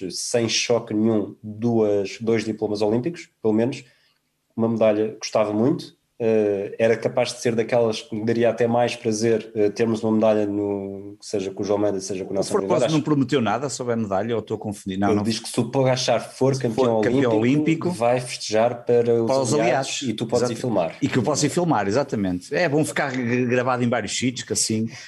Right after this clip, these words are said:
Speaker 2: eh, não há cá volta a dar-lhe. Portanto, se o Pogacar for campeão olímpico, o Fragoso vai andar de bicicleta para os aliados e eu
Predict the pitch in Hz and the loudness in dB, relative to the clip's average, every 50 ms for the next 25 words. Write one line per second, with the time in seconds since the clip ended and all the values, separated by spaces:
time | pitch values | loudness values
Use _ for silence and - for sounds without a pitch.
0 | - - - 113 107 110 107 113 113 110 - 120 113 110 113 113 101 - 120 110 | -16 -10 -4 -2 0 2 2 2 0 0 -2 -2 0 0 0 0 0 2 0 2
1 | 110 113 120 127 127 127 120 - - - 113 101 - 104 101 - 123 113 123 113 | 2 2 0 0 -2 -4 -6 -6 -2 -2 -2 -2 -2 -4 -2 -2 0 0 0 0
2 | - - 139 127 - 139 123 147 135 120 131 131 123 120 113 117 131 143 147 143 | 0 0 -2 -2 -4 -4 -2 -2 0 2 2 2 2 2 4 4 2 2 2 2
3 | 147 139 - - _ - - - 123 110 98 - 120 113 110 120 117 107 113 120 | -2 -2 -2 -6 _ -20 -20 -18 -14 -14 -6 -2 0 2 4 4 2 2 2 0
4 | 120 120 120 113 - - 113 101 120 110 104 110 101 131 113 110 113 107 113 117 | 0 0 0 0 -2 -2 -2 0 0 0 0 0 0 0 0 2 2 2 2 2
5 | 120 117 117 - - | 2 0 0 -4 -4